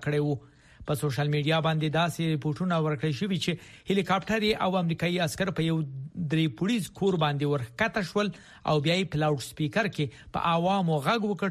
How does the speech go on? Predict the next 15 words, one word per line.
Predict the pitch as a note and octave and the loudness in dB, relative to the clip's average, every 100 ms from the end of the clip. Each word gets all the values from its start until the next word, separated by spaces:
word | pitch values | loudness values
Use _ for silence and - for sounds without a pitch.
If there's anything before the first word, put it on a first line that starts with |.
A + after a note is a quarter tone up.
| - | -2
چې | E3 D3 | -2 -2
د | - | -2
سیمې | G#3+ F3 | 0 2
نه | E3 F3 | 2 2
دې | E3+ - - E3 E3+ | -2 -8 -4 0 4
لرې | D#3+ C#3 A#2+ | 4 2 0
شي | - - - _ D3 | 0 -4 -10 _ 0
او | D3 | 2
ورپسې | D3+ - C3 D#3 - | 0 -2 -2 -2 0
سختې | A3 - D3+ D3 | -2 0 0 2
ډزې | C#3 C#3 - | 0 -2 -2
شروع | D3+ C#3+ B2 | 0 0 0
شوې. | - C3 - _ _ - | -2 -4 -8 _ _ -4
د | D3 | 0
دې | D3 | 2